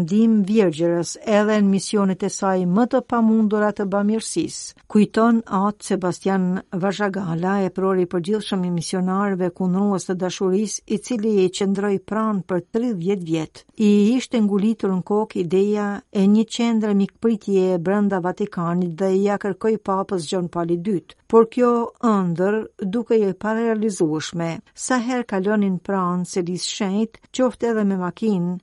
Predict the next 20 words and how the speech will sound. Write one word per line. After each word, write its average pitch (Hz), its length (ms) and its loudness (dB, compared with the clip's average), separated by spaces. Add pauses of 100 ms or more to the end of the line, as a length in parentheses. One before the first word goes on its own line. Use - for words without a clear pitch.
na 208 120 2
bënte 208 460 -2
të 185 240 0
hidhnim 202 560 0
medajet 196 560 -2
e 202 80 0
Zojës 214 400 0 (160)
drejt 196 260 2
sheshit 190 460 -4
Shën 185 240 -4
Pietrit. 160 560 -6 (180)
Rallë 175 320 2
herë 180 380 -2
e 208 100 -2
bënte 180 320 -2
vetë, 156 320 -4
sepse 202 320 -2
kishte 208 400 -6
frikë 226 320 -6
se 202 180 -2